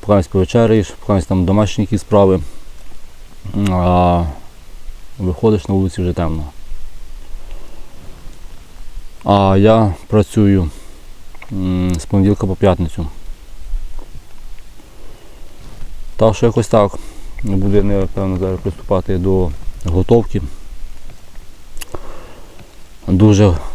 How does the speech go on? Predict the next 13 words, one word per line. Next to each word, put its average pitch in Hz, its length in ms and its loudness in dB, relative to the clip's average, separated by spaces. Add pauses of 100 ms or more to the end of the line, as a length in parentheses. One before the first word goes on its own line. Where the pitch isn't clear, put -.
цікаво 95 440 4
мені 90 200 4
скуштувати 104 720 2 (160)
його. 82 380 0 (560)
Я 107 220 6
то 113 140 2
молочну 107 440 4
кашу 104 400 2 (1300)
кукурудзяну 107 640 6
їв, 120 400 4 (360)
таку 101 240 4
більш 98 200 4
густеньку. 90 580 0